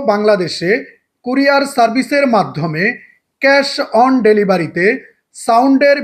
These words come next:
বিভিন্ন প্রকার প্রোডাক্ট পাঠিয়ে থাকি। সম্মানিত ভিউয়ার্স, আপনি যদি আমাদের YouTube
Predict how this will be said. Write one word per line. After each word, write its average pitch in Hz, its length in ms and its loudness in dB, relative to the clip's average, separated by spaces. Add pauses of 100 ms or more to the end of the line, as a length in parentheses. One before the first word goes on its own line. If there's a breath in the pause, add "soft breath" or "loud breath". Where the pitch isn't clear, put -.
বিভিন্ন 262 280 -2 (160)
প্রকার 269 320 2 (180)
প্রোডাক্ট 185 520 -2 (460 soft breath)
পাঠিয়ে 240 300 2 (100)
থাকি। 139 260 -14 (500)
সম্মানিত 240 440 0 (120)
ভিউয়ার্স, 277 440 2 (280)
আপনি 285 180 -2 (100)
যদি 285 160 -2 (260)
আমাদের 262 300 2 (260)
YouTube 277 380 -4